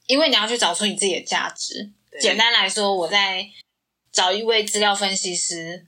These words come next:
Speaker 1: 我为什么不要找一个统计系，而是要找一个可能社会系？那如果你连这件事情都没办法说服你自己的话，其实你很难去说服雇主方。
Speaker 2: 在，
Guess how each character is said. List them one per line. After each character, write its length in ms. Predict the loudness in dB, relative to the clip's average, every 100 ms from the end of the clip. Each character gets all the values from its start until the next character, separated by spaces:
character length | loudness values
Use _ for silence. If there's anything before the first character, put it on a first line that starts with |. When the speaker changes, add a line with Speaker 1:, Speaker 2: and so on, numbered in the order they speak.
| _
Speaker 1:
我 240 | -2 0
为 140 | 2 0
什 120 | 0
么 160 | -2
不 140 | -2 0
要 180 | 0 0
找 180 | -2
一 80 | -4
个 100 | -4
统 220 | -6 -8 -8
计 160 | -6
系， 460 | -6 -6 -6 -10 -12
而 160 | -4 -2
是 180 | 0 0
要 180 | 0 0
找 260 | -2 -4
一 100 | -6
个 400 | -6 -6 -6 -8 _ _ -12
可 140 | -8 -6
能 140 | -4
社 220 | -2 -2
会 180 | 0 -2
系？ 380 | -4 -6 -8 -12 _ _ _
那 200 | 0 2
如 120 | 2
果 140 | 2 0
你 160 | 0
连 240 | -4 -4 0
这 80 | 0
件 180 | 0
事 200 | 0 0
情 240 | -2 -4 -4
都 100 | -4
没 160 | -2
办 160 | -2 -4
法 120 | -2
说 200 | -2 -2
服 140 | -4 -6
你 160 | -10
自 180 | -6 -6
己 160 | -6 -6
的 100 | -6
话， 320 | -4 -4 -4 -10 _ _
其 180 | -2 0
实 80 | 0
你 120 | -4
很 140 | -4
难 200 | -6 -6
去 320 | -2 -2 -2
说 280 | -2 -2 -2
服 260 | -4 -14 -14
雇 180 | -6 -6
主 180 | -6 -16
方。 380 | -12 -10 -12 -20 _ _ _ _ _ _ _ _ _ _ _
Speaker 2:
在， 140 | -4